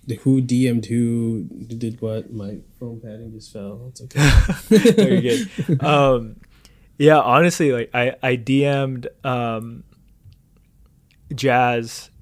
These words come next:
Speaker 2: and, um, I also D M'd my friend Bradley Santos,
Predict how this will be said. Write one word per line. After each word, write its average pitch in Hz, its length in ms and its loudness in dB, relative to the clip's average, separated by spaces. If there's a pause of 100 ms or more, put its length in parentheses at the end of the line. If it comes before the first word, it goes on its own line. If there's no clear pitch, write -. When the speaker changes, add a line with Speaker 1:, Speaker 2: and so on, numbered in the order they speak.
Speaker 2:
and, 110 720 -6 (220)
um, 104 500 -10 (180)
I 120 180 0
also 120 280 0
D 120 160 -2
M'd 117 100 -4
my 117 180 -6
friend 110 400 -8
Bradley 117 320 0
Santos, 110 720 -8